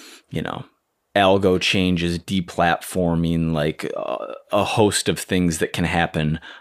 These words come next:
Um, i-, popularity changing from one s-, one, uh, you know, means of communication to another, um, or from one, like,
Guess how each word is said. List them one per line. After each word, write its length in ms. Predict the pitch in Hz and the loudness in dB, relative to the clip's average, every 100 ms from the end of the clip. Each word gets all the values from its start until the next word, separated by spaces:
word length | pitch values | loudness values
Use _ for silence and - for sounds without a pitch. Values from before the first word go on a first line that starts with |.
| - | -6
Um, 460 | 85 80 76 71 - _ _ - _ _ _ _ - | -2 0 0 -2 -6 _ _ -20 _ _ _ _ -6
i-, 440 | 90 87 - 73 - - - | -4 -6 -8 -12 -12 -12 -2
popularity 960 | - 95 - 90 90 92 98 95 92 | 0 0 2 4 4 6 4 2 0
changing 680 | 87 - 95 95 92 98 92 | 0 0 2 2 0 0 0
from 240 | 87 98 87 | 0 0 2
one 180 | 87 90 | 2 2
s-, 220 | - - - | 0 -4 -8
one, 420 | 92 92 90 85 | -2 0 2 2
uh, 320 | 82 82 82 - _ _ - - | 2 0 -2 -6 _ _ -20 -8
you 80 | 82 | -2
know, 160 | 82 | 0
means 500 | 90 90 92 90 87 | 2 4 4 4 4
of 280 | 85 80 - - | 2 -2 -6 -6
communication 580 | - 95 87 98 85 90 | 2 2 2 0 0 0
to 120 | 90 | 0
another, 360 | 87 87 90 87 - - - - | 0 2 0 -2 -10 -20 -14 -2
um, 460 | 92 85 82 73 - _ _ _ _ _ _ _ | 2 4 2 -2 -8 _ _ _ _ _ _ _
or 120 | - 92 | -6 -4
from 240 | - 87 | 0 2
one, 200 | 85 85 | 4 2
like, 280 | 80 76 | 0 -2